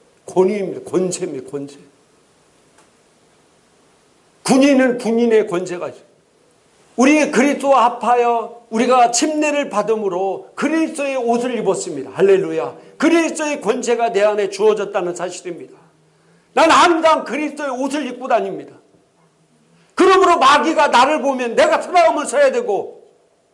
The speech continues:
떠나라면 떠나야 되고 신분증 제시하라면 제시해야 돼. 권위가 나에게 있기 때문인 것입니다. 이것이 바로 예수님이 우리 죄를 다 제거해 주시고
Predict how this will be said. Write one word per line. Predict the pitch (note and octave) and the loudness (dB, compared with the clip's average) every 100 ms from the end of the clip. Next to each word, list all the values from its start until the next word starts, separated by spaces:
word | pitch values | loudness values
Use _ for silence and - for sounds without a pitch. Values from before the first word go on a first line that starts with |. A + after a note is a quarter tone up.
| _ _ - | _ _ 0
떠나라면 | F#4+ F4+ E4+ D#4+ D#4 | 2 4 4 4 0
떠나야 | D#4 D4 C#4+ A#3+ | 0 0 0 -2
되고 | B3 E3 C3 - - | -4 -8 -14 -16 -8
신분증 | - F4 E4 C4+ D#4 | -4 0 -2 -2 -4
제시하라면 | C#4 D4 C4+ C4 B3+ A#3 | -4 -6 -2 -2 -2 -4
제시해야 | F#3+ - G#3 F3 | -6 -6 -6 -8
돼. | - - _ _ _ _ _ _ _ _ _ _ _ _ _ _ _ _ _ _ _ | -12 -20 _ _ _ _ _ _ _ _ _ _ _ _ _ _ _ _ _ _ _
권위가 | - E4 E4 D4+ C4+ | 0 2 2 2 2
나에게 | G#3+ A#3+ A#3+ A#3 | 2 2 0 -4
있기 | - A#3 | -8 -12
때문인 | A#3+ A3 F#3+ E3+ | -12 -10 -10 -10
것입니다. | D3+ - - _ _ _ _ _ _ _ _ _ _ _ | -12 -14 -20 _ _ _ _ _ _ _ _ _ _ _
이것이 | G3+ G#3 A3 A3 | 0 2 2 -2
바로 | D#3+ F3 F#3+ F#3 - - _ G3+ | -6 -2 -2 -2 -8 -20 _ 0
예수님이 | C4+ C4+ C4 B3+ B3+ B3 A#3+ A3+ | 2 2 -2 -4 -4 -4 -4 -4
우리 | G#3+ A#3+ A#3 | -2 -2 0
죄를 | G#3+ A3 A3 | 2 2 0
다 | G#3 F3 G3 G3+ G3 | -2 -4 0 0 0
제거해 | F#3 G3 G3+ G3 F#3+ | -2 -2 -2 -2 -2
주시고 | F3+ - F3 F3+ F#3 F3+ | -8 -14 -10 -10 -10 -14